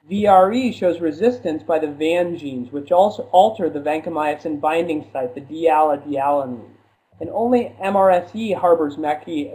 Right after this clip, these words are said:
that's M R S A, excuse me, M R S A harbors mec A, not strep epi. Next topic, molecular biology basics. What is the post-amplification product of reverse transcriptase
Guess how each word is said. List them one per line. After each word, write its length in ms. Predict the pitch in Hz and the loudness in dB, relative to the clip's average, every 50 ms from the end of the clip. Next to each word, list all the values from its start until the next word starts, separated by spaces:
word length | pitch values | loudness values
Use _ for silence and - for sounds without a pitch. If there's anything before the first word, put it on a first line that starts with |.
| 156 | -4
that's 180 | 160 165 165 196 | -4 -4 -2 -2
M 140 | 202 202 208 | -2 0 2
R 160 | 190 170 156 | 2 2 2
S 180 | 147 147 - | 0 -2 -2
A, 220 | 170 160 160 151 135 | -2 -2 -2 -2 -4
excuse 340 | 123 - - - 175 165 165 | -6 -10 -14 -16 -14 -12 -12
me, 160 | 147 131 131 | -12 -10 -8
M 140 | 147 175 190 | -6 -2 0
R 160 | 190 190 175 | 2 2 2
S 160 | 170 - - | 2 0 0
A 160 | 185 175 170 | 4 4 4
harbors 380 | 165 160 156 151 147 139 139 - | 4 4 2 -2 -4 -6 -8 -8
mec 260 | 143 139 139 139 - | -8 -8 -8 -6 -4
A, 260 | 139 135 131 131 131 - _ _ _ _ _ _ - | -2 -2 -2 -2 -4 -12 _ _ _ _ _ _ -10
not 440 | 151 156 165 175 180 175 160 127 - | -6 -2 2 4 4 4 4 0 -6
strep 320 | - - 160 143 - - | -6 -4 -2 -2 -2 -2
epi. 280 | 147 135 127 - 127 - - _ _ _ _ _ _ _ _ _ _ _ _ _ _ - | -6 -6 -6 -8 -12 -20 -20 _ _ _ _ _ _ _ _ _ _ _ _ _ _ -12
Next 160 | 175 175 - | -12 -10 -2
topic, 340 | - 202 185 185 - - - | 4 6 6 6 6 2 -4
molecular 540 | 147 147 156 165 180 180 - 202 185 185 175 | -4 -2 2 2 2 2 2 0 0 0 2
biology 500 | 175 165 165 160 165 170 165 165 165 156 | 4 4 6 6 6 6 4 2 0 -8
basics. 760 | 143 147 147 147 147 - - - - _ _ - - - _ _ _ _ _ _ _ _ _ _ _ _ | -6 -4 -4 -4 -6 -8 -14 -14 -16 _ _ -20 -20 -20 _ _ _ _ _ _ _ _ _ _ _ _
What 140 | 165 190 220 | 0 2 2
is 100 | 233 - | 2 0
the 140 | - 226 - | -2 -6 -6
post-amplification 1400 | - - - 196 196 233 247 247 - - - 185 185 185 - 208 185 190 196 185 - 196 175 170 - 196 175 165 - | -6 -8 -4 0 0 0 0 0 -4 -10 -6 -6 -4 -4 -4 -6 -6 -6 -8 -10 -8 -6 -6 -6 -6 -6 -6 -6 -2
product 520 | - 180 170 165 160 147 135 123 - - _ _ _ _ - | 2 2 4 4 2 2 0 -2 -6 -12 _ _ _ _ -6
of 160 | 151 147 143 | -4 -2 -2
reverse 460 | 156 147 143 147 160 165 202 202 - | -2 -2 0 4 4 4 4 2 -2
transcriptase 960 | - - 233 220 220 208 - - 196 175 175 170 - 160 143 143 143 143 - | -8 -10 -8 -6 -8 -8 -8 -4 -2 -2 -2 -2 -4 -4 -4 -4 -6 -8 -12